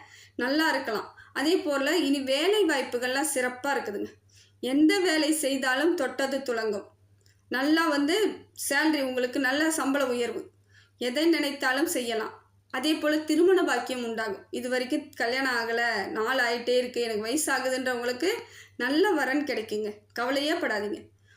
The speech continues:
உங்களுக்கு ஏத்த வரன், உங்களுக்கு பிடிச்ச வரன், எப்படி உங்க வாழ்க்கை துணை நீங்க எதிர்பார்த்தீங்களோ அதே போல கிடைக்கும்.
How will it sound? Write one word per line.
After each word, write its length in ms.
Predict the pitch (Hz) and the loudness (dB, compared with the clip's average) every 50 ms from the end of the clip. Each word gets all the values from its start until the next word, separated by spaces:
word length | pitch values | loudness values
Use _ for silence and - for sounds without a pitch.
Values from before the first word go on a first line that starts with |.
| _ - | _ -6
உங்களுக்கு 540 | 240 262 277 294 294 277 240 254 262 269 285 | -2 0 0 0 0 -2 -4 -4 -4 -4 -4
ஏத்த 180 | 285 285 330 | -2 -2 -2
வரன், 260 | 277 262 247 247 262 254 | 0 0 0 -2 -2 -4
உங்களுக்கு 340 | 247 240 226 220 226 226 | -4 -4 -4 -4 -4 -6
பிடிச்ச 440 | 220 226 262 269 302 302 - 320 277 | -8 -6 -4 -4 -2 -2 0 -2 0
வரன், 400 | 262 233 233 233 240 240 - - - _ - - _ - | 0 0 0 -2 -2 -4 -6 -10 -14 _ -20 -20 _ -6
எப்படி 440 | - 254 262 - - 370 415 403 381 | -4 -4 -2 -2 0 0 4 4 4
உங்க 220 | 311 302 285 269 | 4 4 2 0
வாழ்க்கை 400 | 247 247 247 269 302 302 320 285 | -2 0 0 -2 0 0 -2 -2
துணை 300 | - 262 262 240 233 226 | -2 -2 -2 -2 -2 -4
நீங்க 260 | 226 233 226 220 226 233 | -4 -4 -4 -4 -4 -2
எதிர்பார்த்தீங்களோ 560 | 240 311 311 - 311 277 - - 247 262 285 | -2 -2 -2 0 -2 -2 -2 -2 -4 -2 0
அதே 380 | 285 262 233 240 240 262 269 | 0 0 0 0 0 0 -2
போல 220 | 262 254 233 233 247 | -2 -2 -2 -2 -2
கிடைக்கும். 480 | 240 - 196 202 190 - - - - | -4 -6 -6 -8 -8 -10 -12 -18 -18